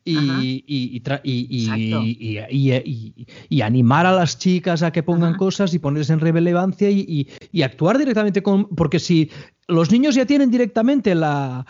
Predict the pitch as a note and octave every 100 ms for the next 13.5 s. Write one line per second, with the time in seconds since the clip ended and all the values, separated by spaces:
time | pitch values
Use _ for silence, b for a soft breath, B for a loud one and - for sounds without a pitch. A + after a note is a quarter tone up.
0 | B B C#3+ C3+ D3 C3+ F#3 G#3 G3+ G3
1 | G3 G3+ G3+ G#3 G3+ G3+ G3+ A3 B3 D4
2 | G3 C3+ C#3+ A#3 F3+ D#3 C3+ B2 B2+ D3
3 | F#3+ - F3 F#3+ B3+ G#3 D3+ - C3 F3
4 | - G3+ F#3+ F#3+ C4 G3+ D#3 - C#3 D#3
5 | G3+ G#3+ F3+ E3+ C#3+ D3+ D3 C#3+ C#3 C3+
6 | C#3 G3 B3+ D4 F#3+ G3+ G#3+ G#3+ G#3 G#3
7 | G3+ F#3+ F#3 F#3+ F#3 F#3+ F3+ F#3 F#3+ F#3
8 | F#3 F3+ F3 F3 E3 D#3+ F#3 F3+ F3+ F3
9 | F#3 F3 F3+ E3 F3+ F3 E3+ E3 D#3+ D3+
10 | B3+ C#4+ E3+ C#3 D3+ G3+ G4+ D3 G3+ F3
11 | - - - _ - - F#3+ G#3+ G3 F#3
12 | F3+ F3 E3 E3+ E3+ E3+ - F#3+ F#3 F#3
13 | E3+ F3+ G3 B3+ -